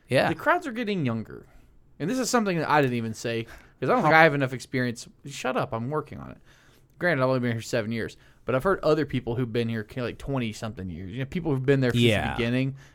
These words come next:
Speaker 2: and they're like, "No, the crowd is getting younger and younger and younger."
Speaker 1: No, that's fair. And I even noticed I
Speaker 2: Remember,
Speaker 1: was
Speaker 2: a lot of people there should not be there
Speaker 1: Remember,
Speaker 2: that
Speaker 1: I,
Speaker 2: day.
Speaker 1: w-, I was drunk. I think it was Saturday during the day. I was like, "Motherfuckers,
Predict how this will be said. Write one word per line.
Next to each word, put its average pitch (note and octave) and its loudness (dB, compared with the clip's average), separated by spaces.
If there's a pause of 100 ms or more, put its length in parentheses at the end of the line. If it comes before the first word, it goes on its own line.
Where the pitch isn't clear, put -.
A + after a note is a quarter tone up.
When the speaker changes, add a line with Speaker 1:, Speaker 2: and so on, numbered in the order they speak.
(140)
Speaker 2:
and B2 0
they're C3+ 4
like, B2+ 4
"No, B2 4
the A2 -2
crowd D3 6
is A#2+ -4
getting B2 0
younger A2 -4
and G#2 -4
younger G#2 -8
and C#2+ -12
younger." C#2+ -12 (920)
Speaker 1:
No, F3 8
that's G3 6
fair. E3 6
And C#3 4
I F3+ 6
even G3+ 4
noticed C#3 4
I - -4
Speaker 2:
Remember, D4+ 4
Speaker 1:
was C#4 6
Speaker 2:
a C#4 8
lot C#4 10
of - 0
people G#3+ 0
there D#3+ 4
should E3 0
not D#3+ 2
be D#3 0
there A#2+ 0
Speaker 1:
Remember, F3+ 4
Speaker 2:
that - 0
Speaker 1:
I, D3+ 4
Speaker 2:
day. - 8
Speaker 1:
w-, E3+ 6
I D#3+ 6
was C#3+ 2
drunk. E3 2
I C3 0
think F3 -6
it E3 -2
was B2 -2 (880)
Saturday A#2+ 0
during A2 -2
the G2+ -6
day. G#2+ -2 (440)
I A#2 -2
was A#2 0
like, G#2+ -2 (560)
"Motherfuckers, A#3 6